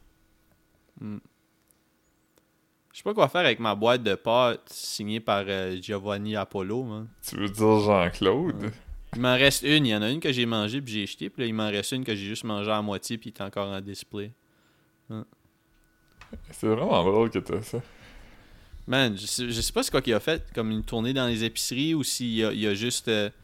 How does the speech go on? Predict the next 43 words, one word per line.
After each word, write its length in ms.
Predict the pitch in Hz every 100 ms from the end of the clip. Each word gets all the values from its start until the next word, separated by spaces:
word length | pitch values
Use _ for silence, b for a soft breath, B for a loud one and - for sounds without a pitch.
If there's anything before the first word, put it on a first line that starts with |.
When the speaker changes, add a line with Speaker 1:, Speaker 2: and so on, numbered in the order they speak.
| b b b b
Speaker 1:
il 80 | -
est 120 | 107
allé 300 | 117 104 120
à 100 | 120
l'usine 680 | 107 104 101 107 117 131 131 131 _ _ _ -
pis 120 | - 110
il 100 | 107
en 140 | 104
a 80 | 101
signé 380 | - 113 110 120
quelques-uns 520 | 113 101 101 151 165
parce 160 | 120
que 80 | -
comme 340 | 123 113 101 104
je 120 | -
suis 400 | - - - 117
une 80 | 131
des 140 | 135 113
seules 240 | 139 131
personnes, 460 | - 110 - 131 -
ben, 180 | 104 - - -
pas 80 | -
une 200 | 110 107
des, 220 | 104 117 170
là, 140 | 165
j'ai, 160 | 151 -
j'ai 100 | -
pas 140 | -
vu 120 | 104
personne 340 | - 127 - 107
d'autre 200 | 123 120
qui 100 | 110
en 220 | 101 101
a. 220 | 110 147 160 b b b b b b b b -
Ouais, 200 | 120 131 -
c'est 140 | - 113
signé 380 | - 117 117 151
comme 220 | 127 110
au, 200 | 104 101
au 140 | 104 101
Sharpie 500 | - 110 101 - 110
Gold. 440 | 107 110 120 123 101 - - - - - - -
Bizarre. 440 | 107 98 104 117